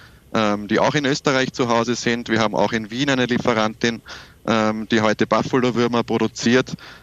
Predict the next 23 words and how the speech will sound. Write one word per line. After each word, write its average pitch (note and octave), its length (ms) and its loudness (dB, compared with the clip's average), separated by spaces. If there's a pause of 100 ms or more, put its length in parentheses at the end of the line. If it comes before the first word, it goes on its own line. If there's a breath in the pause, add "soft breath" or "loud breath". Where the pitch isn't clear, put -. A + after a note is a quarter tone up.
Aber A2 180 2
generell A2+ 460 2
ist A2 100 0
es A2+ 140 -4
uns B2 240 -4
ganz A2+ 260 0
wichtig, A#2 480 -4
von A#2+ 160 -2
Anfang G#2+ 320 0
an G#2 160 2
gewesen, A2 520 0
eben G#2+ 220 0
nur A2+ 140 2
Rohstoffe G#2+ 800 2
zu, G#2 420 0
herzunehmen, G#2+ 580 0
die G#2 120 2
in G2+ 60 2
Europa G#2 420 0
auch G#2+ 200 0
wirklich A2+ 360 -4
produziert - 580 0
werden. A#2 340 0